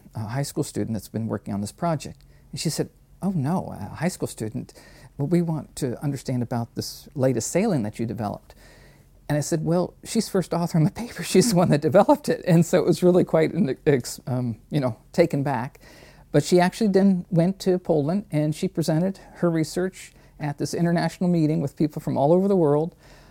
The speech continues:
I heard back from the people that were there and said, "I'm so glad you sent her. She was just a,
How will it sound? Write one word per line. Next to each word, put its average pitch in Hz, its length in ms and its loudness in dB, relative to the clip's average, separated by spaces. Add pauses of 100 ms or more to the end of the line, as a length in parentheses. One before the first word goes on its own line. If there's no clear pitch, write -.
(120)
I 135 100 -6
heard 151 220 0
back 147 300 -2
from 160 320 -2
the 147 80 -2
people 160 320 -2
that 156 160 2
were 165 100 4
there 147 180 2
and 147 100 -2
said, 131 280 -6
"I'm 127 140 -4
so 160 180 2
glad 160 280 0
you 165 60 2
sent 165 280 -4
her. 180 300 -2
She 147 140 -2
was 127 140 -2
just - 220 -10
a, 110 160 -4